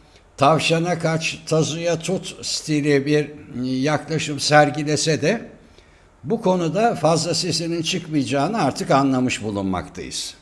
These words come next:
Yani, e, sonuç itibariyle Suriye topraklarında Amerikan desteğinde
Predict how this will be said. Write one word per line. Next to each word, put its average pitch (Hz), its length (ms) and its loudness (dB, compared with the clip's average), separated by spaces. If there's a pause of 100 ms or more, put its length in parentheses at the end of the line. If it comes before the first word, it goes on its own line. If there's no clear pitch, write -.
(760)
Yani, 147 380 2
e, 117 680 -2
sonuç 160 400 0
itibariyle 131 1000 0 (680)
Suriye 165 580 0
topraklarında 127 880 0
Amerikan 139 680 0
desteğinde 131 880 0